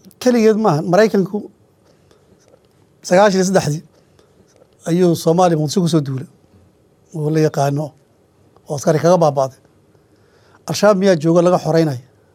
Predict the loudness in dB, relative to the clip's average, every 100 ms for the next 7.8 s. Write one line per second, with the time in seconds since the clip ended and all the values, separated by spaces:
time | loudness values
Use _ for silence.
0 | _ _ _ _ _ _ _ _ _ _
1 | _ _ _ 0 2 2 -2 0 2 2
2 | 2 0 0 -2 -8 _ _ _ _ _
3 | _ _ _ -14 -12 -10 -4 0 2 4
4 | 2 2 0 0 0 0 2 -2 -2 -6
5 | _ _ _ _ _ _ -6 -4 2 2
6 | 4 2 2 2 0 -2 0 0 0 -4
7 | -6 -12 _ -2 -2 -4 -6 -8